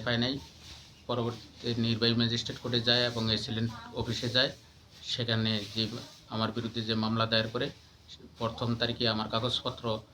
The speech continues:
দেখাশোনা করিয়া, পর্যালোচনা করিয়া বিজ্ঞ আদালত, আহ,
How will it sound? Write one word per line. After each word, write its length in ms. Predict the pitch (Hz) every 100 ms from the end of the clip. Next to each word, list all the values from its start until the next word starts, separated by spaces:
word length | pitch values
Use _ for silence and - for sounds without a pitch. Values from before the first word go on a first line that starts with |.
| - - - -
দেখাশোনা 500 | 113 113 113 120 113
করিয়া, 220 | 113 117
পর্যালোচনা 560 | 113 120 123 123 120 117
করিয়া 400 | 117 113 117 - - - - -
বিজ্ঞ 320 | 107 113 110 117
আদালত, 380 | 110 110 110 110
আহ, 1300 | - - - - - - - - 117 110 107 104